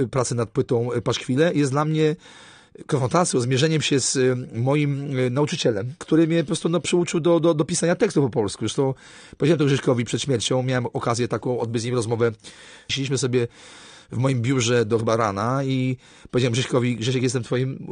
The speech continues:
y, uczniem. Nie wiem, czy wiesz, ale się na twojej precyzji chirurgicznej, literackiej wy-, wychowałem”. On mówi: „Naprawdę?” Ja mówię: „Tak, jest, jestem,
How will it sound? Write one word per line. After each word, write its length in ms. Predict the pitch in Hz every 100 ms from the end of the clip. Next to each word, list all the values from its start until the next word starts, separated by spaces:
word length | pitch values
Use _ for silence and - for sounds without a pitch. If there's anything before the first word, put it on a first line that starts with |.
| 139
y, 40 | 139
uczniem. 460 | 277 - 170 87 92 135
Nie 60 |
wiem, 100 | 120
czy 120 | 117
wiesz, 160 | 131 127
ale 100 | 127
się 100 | 131
na 80 | 120
twojej 440 | - 139 131 123
precyzji 680 | 110 135 - 151 110 107 123
chirurgicznej, 560 | 123 120 123 113 120 117
literackiej 500 | 113 110 127 - 113
wy-, 140 | 135
wychowałem”. 480 | 135 143 123 104 98
On 100 | 107
mówi: 200 | 110 104 _ _
„Naprawdę?” 440 | - - 107 180 302
Ja 40 |
mówię: 120 | 160 170
„Tak, 200 | 208 233
jest, 100 | 214
jestem, 180 | 220